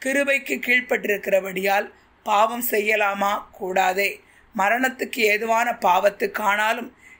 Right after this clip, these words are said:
நீதிக்கு ஏதுவான கீழ்ப்படிதலுக்கானாலும் எதற்கு கீழ்ப்படியும்படி உங்களை அடிமைகளாக ஒப்பு கொடுக்கிறீர்களோ அதற்கே கீழ்ப்படுகிற அடிமைகளாய் இருக்கிறீர்கள் என்று அறியீர்களா?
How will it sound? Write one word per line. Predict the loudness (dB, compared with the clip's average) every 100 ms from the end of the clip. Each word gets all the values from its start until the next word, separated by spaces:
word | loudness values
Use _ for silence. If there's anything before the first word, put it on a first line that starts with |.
| -12
நீதிக்கு | -6 -2 -2 -2 0
ஏதுவான | 0 0 -2 0 -2 -4
கீழ்ப்படிதலுக்கானாலும் | -2 -2 -2 -4 -2 -4 -4 -4 -2 0 0 -4 -8 _ _ _ -6
எதற்கு | -2 -2 -4 -6
கீழ்ப்படியும்படி | -6 -2 -2 -2 -2 -2 0 0 0 -4 -14 _ _
உங்களை | -10 -2 2 2
அடிமைகளாக | 0 -2 0 0 2 0 0
ஒப்பு | 0 -2 -2 -6
கொடுக்கிறீர்களோ | -2 -2 -2 -2 0 2 4 2 0 _ _ _
அதற்கே | -4 0 0 -2 0 0
கீழ்ப்படுகிற | 0 2 2 2 0 2 2
அடிமைகளாய் | 2 0 -4 0 2 2 0
இருக்கிறீர்கள் | -2 -6 -4 -4 -2
என்று | -2 -2 -4 -4 -6 -18 _ -10
அறியீர்களா? | -4 -2 -2 -2 0 2